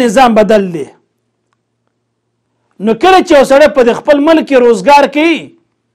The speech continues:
او سهار دې وځي روزګار د دکان ته یا دې اړې ته وځي، او دې چې مازدیګر راشي، نو ستړی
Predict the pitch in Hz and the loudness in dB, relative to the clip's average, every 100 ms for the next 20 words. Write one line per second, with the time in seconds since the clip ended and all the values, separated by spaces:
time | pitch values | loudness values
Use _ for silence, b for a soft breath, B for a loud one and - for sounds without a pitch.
0 | _ _ _ _ _ _ _ 214 233 233 | _ _ _ _ _ _ _ 0 0 2
1 | 247 254 320 226 302 339 294 277 247 190 | 2 2 2 0 0 0 2 2 0 0
2 | 277 262 240 214 254 285 277 262 233 254 | 0 0 -2 -4 0 2 2 0 2 2
3 | 226 233 262 240 269 277 214 147 - _ | 2 2 0 0 -4 -4 -6 -8 -12 _
4 | _ _ _ _ _ _ _ _ _ _ | _ _ _ _ _ _ _ _ _ _
5 | _ _ _ _ 226 233 359 359 311 285 | _ _ _ _ 0 0 0 -2 -2 0
6 | 247 226 226 294 302 294 262 254 247 392 | -2 -2 0 2 2 2 0 -6 -6 -4
7 | 381 | -4